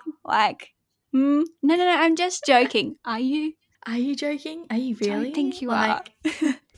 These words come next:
Speaker 2: <laughs> I really don't get the vibes that you're joking. Um, but thanks for the compliment.
Speaker 1: <laughs> Unsubscribe. Bye.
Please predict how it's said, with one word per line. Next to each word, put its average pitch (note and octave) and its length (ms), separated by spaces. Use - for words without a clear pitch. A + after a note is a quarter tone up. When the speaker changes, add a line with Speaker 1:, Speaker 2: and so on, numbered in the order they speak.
Speaker 2:
<laughs> - 480
I B3 100
really C#4+ 400
don't A3 400
get - 160
the A#3 80
vibes F3 480
that - 100
you're G#3 140
joking. F3 880
Um, G#3 440
but D4 160
thanks C4 260
for - 60
the - 120
compliment. C4 560
Speaker 1:
<laughs> - 280
Unsubscribe. C4 600
Bye. - 180